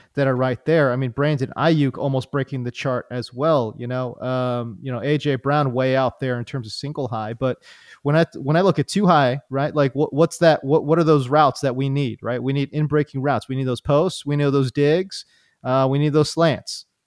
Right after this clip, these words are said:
<laughs> And when you look at a, a lot of these guys that are, are way high on the too high chart, that's the routes they run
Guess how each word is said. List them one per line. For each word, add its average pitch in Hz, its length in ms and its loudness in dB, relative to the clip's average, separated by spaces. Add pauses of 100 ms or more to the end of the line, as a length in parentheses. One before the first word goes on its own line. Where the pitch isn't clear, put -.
(240)
<laughs> 135 340 0
And 151 280 0
when 139 140 2
you 135 140 -2
look 156 200 0
at 170 80 2
a, 151 200 4
a 143 80 0
lot 151 200 4
of 147 40 -2
these 143 200 -2
guys 156 340 2
that 147 100 2
are, 135 280 2
are 127 180 0
way 147 260 0
high 147 540 2
on 135 160 -4
the 131 80 -2
too 185 200 -6
high 139 200 0
chart, 131 340 -2 (840)
that's - 420 -8
the 113 100 -6
routes 131 280 -2
they 151 100 0
run 143 540 2